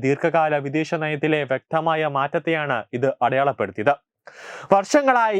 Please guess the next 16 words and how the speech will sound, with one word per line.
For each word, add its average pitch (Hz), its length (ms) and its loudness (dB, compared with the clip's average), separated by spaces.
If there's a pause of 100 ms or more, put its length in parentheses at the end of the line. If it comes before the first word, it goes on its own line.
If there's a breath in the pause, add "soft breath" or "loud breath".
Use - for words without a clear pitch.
(120)
ഇന്ത്യ 185 200 2 (100)
താലിബാനെ 190 480 2 (180)
പാകിസ്ഥാന്റെ 190 600 0 (120)
പാവകളായി 180 560 2
കണ്ട് 170 240 0 (180)
അവരുമായുള്ള 180 600 -2 (120)
നേരിട്ടുള്ള 175 500 0 (100)
സമ്പർക്കം 165 420 0 (100)
ഒഴിവാക്കിയിരുന്നു. 135 600 2 (460 loud breath)
എന്നാൽ 147 260 2
ഇന്ന് 156 200 0 (240)
താലിബാന്റെ 147 540 2
വിദേശകാര്യ 151 600 0
മന്ത്രിയുമായി 143 440 -2 (100)
നേരിട്ട് 151 400 0
സംസാരിക്കുന്നതിലൂടെ 156 760 0